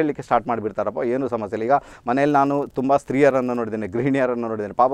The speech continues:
ಅವರೆಲ್ಲ ನಾಲ್ಕೂವರೆ ಗಂಟೆಗೆ ಏಳುವವರು ತುಂಬ ಮಂದಿ ಇದ್ದಾರೆ. ಪಾಪ ನಾಲ್ಕೂವರೆ ಗಂಟೆಗೆ ಎದ್ದು ಎಲ್ಲ ಕೆಲಸ ಕಾರ್ಯಗಳನ್ನು ಮಾಡಿದ್ರು, ಮಾಡಿದ್ರು. ಓಕೆ, so ಅವರ ಒಂದು ಕೃಪೆಯಿಂದ ಅಥವಾ ಅವರ ಒಂದು ಎನರ್ಜಿಯಿಂದ ಆ ಮನೆಯಲ್ಲಿ ಆ ಮನೆ ನಡೀತಾ ಇರ್ತದೆ. ಅಥವಾ ಆ ಮನೆಯಲ್ಲಿ ಏನುಂಟು, ಆ ಮನೆಯಲ್ಲಿ ಒಂದು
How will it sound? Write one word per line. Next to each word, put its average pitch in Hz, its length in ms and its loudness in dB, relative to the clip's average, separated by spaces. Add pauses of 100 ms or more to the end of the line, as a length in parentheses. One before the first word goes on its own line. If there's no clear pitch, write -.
ಅವರೆಲ್ಲ 143 240 2 (420)
ನಾಲ್ಕೂವರೆ 147 400 4
ಗಂಟೆಗೆ 139 240 0 (100)
ಏಳುವವರು 135 360 2
ತುಂಬ 170 260 4 (140)
ಮಂದಿ 151 200 2
ಇದ್ದಾರೆ. 113 240 2
ಪಾಪ 117 80 0 (120)
ನಾಲ್ಕೂವರೆ 120 360 0
ಗಂಟೆಗೆ 117 280 -2
ಎದ್ದು 110 140 -2
ಎಲ್ಲ 123 120 0 (120)
ಕೆಲಸ 110 120 -4 (140)
ಕಾರ್ಯಗಳನ್ನು 113 400 -2
ಮಾಡಿದ್ರು, 110 320 -4
ಮಾಡಿದ್ರು. 113 340 -4
ಓಕೆ, 170 220 2 (240)
so 180 80 4 (180)
ಅವರ 196 180 10 (140)
ಒಂದು 208 220 4 (440)
ಕೃಪೆಯಿಂದ 156 480 4 (440)
ಅಥವಾ 170 260 4
ಅವರ 180 140 6 (100)
ಒಂದು 190 140 2 (100)
ಎನರ್ಜಿಯಿಂದ 147 500 4 (200)
ಆ - 20 8 (100)
ಮನೆಯಲ್ಲಿ 156 360 4 (180)
ಆ - 20 6 (160)
ಮನೆ 196 200 4 (340)
ನಡೀತಾ 131 340 2
ಇರ್ತದೆ. 104 280 -4 (300)
ಅಥವಾ 160 140 4 (100)
ಆ 143 40 10 (100)
ಮನೆಯಲ್ಲಿ 170 380 4 (340)
ಏನುಂಟು, 165 280 0 (340)
ಆ - 20 4 (140)
ಮನೆಯಲ್ಲಿ 175 420 2
ಒಂದು 180 180 2